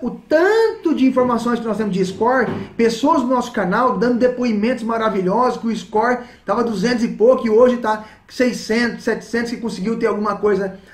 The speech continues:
depois do trabalho que a gente vem fazendo, né? Então tenha paciência. Vocês têm uns que tão aí devendo acordo, tá fazendo acordo, fizeram acordo com o banco, com alguma empresa,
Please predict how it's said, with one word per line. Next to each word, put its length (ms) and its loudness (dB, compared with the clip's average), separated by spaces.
depois 420 4
do 240 -8
trabalho 360 0
que 60 0
a 20 0
gente 120 -2
vem 80 0
fazendo, 400 -4
né? 340 -2
Então 280 -2
tenha 240 -2
paciência. 960 -2
Vocês 320 0
têm 220 2
uns 360 2
que 100 -6
tão 280 2
aí 160 4
devendo 540 2
acordo, 960 0
tá 80 -6
fazendo 240 -2
acordo, 840 2
fizeram 220 0
acordo 380 4
com 80 -2
o 60 -6
banco, 420 0
com 100 -2
alguma 180 0
empresa, 680 -2